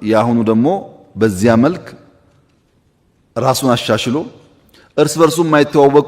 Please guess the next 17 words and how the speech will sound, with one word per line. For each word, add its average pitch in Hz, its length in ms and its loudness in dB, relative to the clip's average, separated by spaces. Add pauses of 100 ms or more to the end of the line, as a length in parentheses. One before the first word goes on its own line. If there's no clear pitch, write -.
ግሩፕ 123 280 -2
ራሱ 117 240 2
አንድ 117 200 0
ግሩፕ 120 280 -2
ጅማ፣ 131 260 -2
አንድ 135 180 0
ግሩፕ 120 380 -4
ወለጋ፣ 120 380 0
አንድ 135 180 0
ግሩፕ 117 220 -6
ሸዋ 123 260 -2
ቢሆን 147 300 -4 (380)
በአንድ 139 300 -2
ስም 143 140 -4
ይጠራል፣ 160 460 -4
ግን 147 160 -4
ዘራፊ 117 300 0